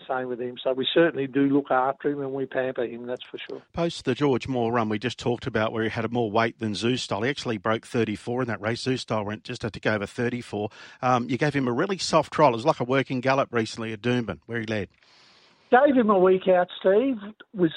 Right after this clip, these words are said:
Speaker 1: some light work out there with Andrew and Matty at Washpool, just to, a little bit of, uh, water walking, a little bit of time on the treadmill, no saddle on his back, and he came back in, and, and Benny Thompson's been brilliant. He's, he's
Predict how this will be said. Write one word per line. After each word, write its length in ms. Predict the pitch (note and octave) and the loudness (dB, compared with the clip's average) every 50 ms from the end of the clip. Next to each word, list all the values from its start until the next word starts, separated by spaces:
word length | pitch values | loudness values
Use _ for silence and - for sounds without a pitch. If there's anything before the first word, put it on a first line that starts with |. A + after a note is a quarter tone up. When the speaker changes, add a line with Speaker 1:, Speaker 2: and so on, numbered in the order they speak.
| - | 0
Speaker 1:
some 200 | - E3 D#3 E3 | -2 0 2 2
light 320 | E3 E3 E3+ F3 F3 - - | 2 4 4 2 2 0 -2
work 360 | D#3+ D#3+ D#3+ F#3+ A3+ C4 C4 - - - A3 F#3 | 0 2 4 4 2 2 0 -4 -10 -4 0 0
out 140 | E3 E3 - | 0 0 0
there 160 | - E3 D#3 | -2 -2 -2
with 100 | D3 D3+ | -2 -2
Andrew 440 | D3+ D3 D3 D3+ D#3 D#3 D3 D3+ D3 | -4 -4 -4 -4 -4 -2 -2 0 0
and 80 | C#3+ D3 | 0 -2
Matty 320 | D3 D3 D3 D3+ C#3+ C#3+ | -2 -2 -2 -2 -2 -2
at 60 | C#3 | -4
Washpool, 720 | - D3+ D3 D3 D3 - - - - F3 E3 F#3 G#3 G3 | -4 -4 -4 -4 -6 -6 -10 -6 0 2 2 2 2 0
just 220 | E3+ A3 A3 G3+ - - | 0 0 -2 -2 -2 -2
to, 240 | - G3+ F3+ F3 D#3+ C#3+ D3 D#3 E3 - - D#3+ C#3+ - - | 0 2 2 2 0 -2 -6 -8 -8 -8 -10 -14 -12 -10 -6
a 60 | E3+ | -2
little 200 | F#3 F#3+ G3 G3+ | 2 4 4 4
bit 140 | F3+ F#3+ F3+ | 4 4 4
of, 240 | F#3 F3 E3 D#3 E3 | 4 4 2 2 0
uh, 160 | E3+ D#3+ D#3+ | 2 0 0
water 300 | D#3 D3+ D#3+ E3 F3 E3+ | 0 2 2 2 2 2
walking, 580 | D#3 D#3 D#3+ D#3 D#3+ E3 - - E3 D#3+ D#3+ | 0 0 -2 -2 -2 -2 -4 -8 -10 -10 -10
a 40 | D#3 D#3 | -8 -6
little 160 | D#3+ D#3+ D#3 | -6 -4 -2
bit 120 | D#3 D#3+ | -2 -2
of 140 | D3 D3 - | -2 -4 -8
time 320 | - D3+ D3 D3+ D3+ D3+ | -4 -2 -2 0 -2 -2
on 140 | D3+ D3+ C#3+ | -6 -8 -8
the 80 | C#3+ C3+ | -8 -6
treadmill, 580 | - - E3 D3+ D3 C#3+ D3+ D3+ D3+ D3+ D3+ - - - - - - - - | -2 0 0 0 0 -2 -6 -6 -4 -6 -6 -8 -14 -20 -20 -20 -18 -6 0
no 180 | F3 E3+ F3 E3+ - - | 2 4 4 4 2 2
saddle 280 | - F#3 E3 D#3+ D#3 D3+ | 4 4 6 6 4 2
on 140 | D3+ D3+ D3+ | 0 0 -2
his 140 | D3 C#3+ C3+ | -4 -6 -2
back, 300 | - D#3+ D3+ D3 D3 - | 0 2 2 2 0 -2
and 80 | - D3+ | -6 -8
he 100 | D3+ C#3 _ | -8 -6 _
came 240 | - F3+ F3 F3 E3 | 0 2 2 2 2
back 220 | E3 D#3 C#3 C3+ - | 2 2 2 0 -2
in, 180 | D#3+ D3 D3+ D3 | -6 -6 -4 -4
and, 180 | C#3+ C#3 C3 - - - - - - - _ | -4 -6 -6 -10 -16 -20 -20 -20 -20 -10 _
and 160 | - D#3+ D#3+ D#3+ | -4 -2 2 4
Benny 260 | F#3 F#3 F3+ E3 D3+ | 4 4 4 2 0
Thompson's 440 | - D#3+ D3+ D3 C#3+ - D3+ C#3 B2+ | 0 0 0 0 -2 -6 -12 -12 -6
been 260 | - - C#3+ C#3 C#3 | -4 -2 -2 -2 -2
brilliant. 420 | C3 D3 D3 C#3 C#3 C#3+ C3+ C3 B2+ B2+ | 0 2 2 2 2 -2 -6 -8 -8 -6
He's, 260 | B2 D3 C#3 C3+ C3+ C3 - - | -4 -4 -4 -4 -4 -8 -8 -4
he's 220 | D#3 C#3+ C3+ B2+ | -4 -2 -2 -4